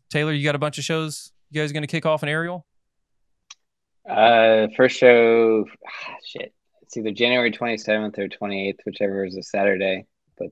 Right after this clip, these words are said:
Speaker 2: that should be the first one with the new lights. So.
Speaker 1: Oh, that new sexy light show, huh? Mm.
Speaker 2: Well, yeah, so we're going,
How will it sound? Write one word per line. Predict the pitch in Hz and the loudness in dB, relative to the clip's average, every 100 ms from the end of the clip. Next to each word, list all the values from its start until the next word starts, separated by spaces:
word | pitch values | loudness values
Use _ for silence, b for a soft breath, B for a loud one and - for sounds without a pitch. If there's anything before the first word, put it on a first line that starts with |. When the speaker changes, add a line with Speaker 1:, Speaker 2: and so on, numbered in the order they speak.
| - | -6
Speaker 2:
that | 98 - | -6 -6
should | - 104 | -6 -2
be | 107 | 0
the | 98 - | -2 -4
first | 101 - | -4 -4
one | 101 101 | -10 -10
with | - | -10
the | 101 | -10
new | 98 95 | -8 -8
lights. | 92 95 - _ _ _ _ _ | -6 -6 -6 _ _ _ _ _
So. | - - - - _ _ _ B B B _ _ - 104 | -14 -12 -14 -18 _ _ _ B B B _ _ -20 -18
Speaker 1:
Oh, | 90 | -18
that | 82 | -18
new | 110 104 | -16 -14
sexy | - 117 101 95 | -12 -12 -12 -10
light | 117 120 | -12 -12
show, | 101 95 | -12 -12
huh? | 101 117 120 _ _ _ _ - | -12 -16 -18 _ _ _ _ -20
Mm. | 139 113 - - | -16 -16 -18 -4
Speaker 2:
Well, | 113 110 107 104 - _ _ _ _ _ _ _ _ _ _ - _ _ _ | 6 8 8 4 -2 _ _ _ _ _ _ _ _ _ _ -20 _ _ _
yeah, | 131 120 - | -6 -6 -6
so | 127 | -2
we're | 123 | 2
going, | 123 | 2